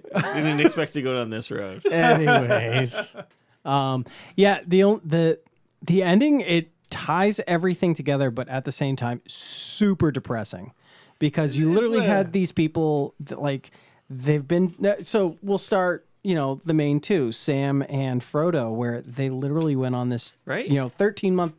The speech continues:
Speaker 1: You
Speaker 2: was
Speaker 1: just
Speaker 2: it
Speaker 1: want
Speaker 2: thirteen
Speaker 1: Frodo
Speaker 2: months?
Speaker 1: to be happy.
Speaker 2: Well, they went on this thirteen month journey, f-, literally to hell and back.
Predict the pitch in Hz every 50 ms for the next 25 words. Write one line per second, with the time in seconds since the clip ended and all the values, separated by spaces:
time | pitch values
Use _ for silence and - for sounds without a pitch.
0 | _ _ - 196 196 180 156 - 240 220 - - 254 262 247 262 262 196 175 160
1 | 143 151 147 135 165 233 311 240 - 285 208 190 180 - - 254 254 254 226 208
2 | 240 240 226 247 254 247 233 226 202 - - - 233 233 - 240 247 233 226 226
3 | 208 - _ - 165 180 180 175 170 175 170 170 170 170 160 - - - - -
4 | _ _ - - - 160 160 170 190 202 208 214 202 196 196 185 - - 165 143
5 | - 156 160 151 151 160 160 156 143 135 123 117 117 117 120 -